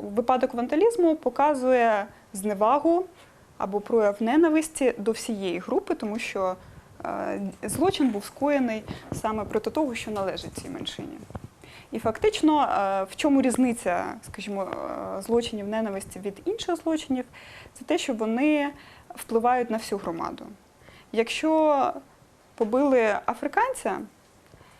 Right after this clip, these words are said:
це означає, що потенційно можуть побити будь-якого африканця, який проживає там в Києві. Тобто, коли вони дізнаються про цю новину, вони розуміють, що це небезпека і для мене, і для всіх, ну, для всієї громади.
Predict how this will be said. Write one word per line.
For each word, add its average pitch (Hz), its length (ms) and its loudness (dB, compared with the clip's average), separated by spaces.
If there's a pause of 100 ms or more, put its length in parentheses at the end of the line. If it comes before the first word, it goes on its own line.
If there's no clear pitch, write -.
(140)
це 277 140 2
означає, 285 600 4
що 214 460 2 (520)
потенційно 254 840 4 (920)
можуть 311 340 2
побити 277 440 0
будь-якого 226 600 0
африканця, 311 500 0
який 240 200 -2
проживає 202 440 -2
там 185 140 -8
в - 80 -16
Києві. - 320 -10 (400)
Тобто, - 320 -6 (460)
коли 262 200 4
вони 262 220 6
дізнаються 247 440 0
про 233 120 -6
цю - 140 -6
новину, 285 300 0
вони 294 200 2
розуміють, 269 360 2
що 233 260 2 (380)
це - 120 2
небезпека 277 720 2
і 247 80 2
для 233 180 2
мене, 330 360 4
і 214 60 -2
для 214 140 2
всіх, - 400 0
ну, 226 120 2
для 208 120 2
всієї 277 300 2
громади. 233 480 0